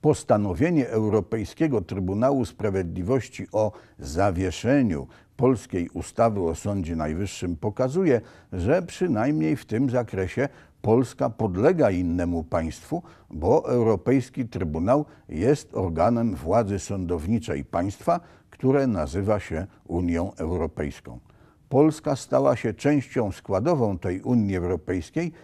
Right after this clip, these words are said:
w następstwie ratyfikacji traktatu akcesyjnego w roku dwa tysiące czwartym,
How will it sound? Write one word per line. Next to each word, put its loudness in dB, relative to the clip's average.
w -8
następstwie -2
ratyfikacji 0
traktatu -2
akcesyjnego -2
w -6
roku -2
dwa 0
tysiące -6
czwartym, 0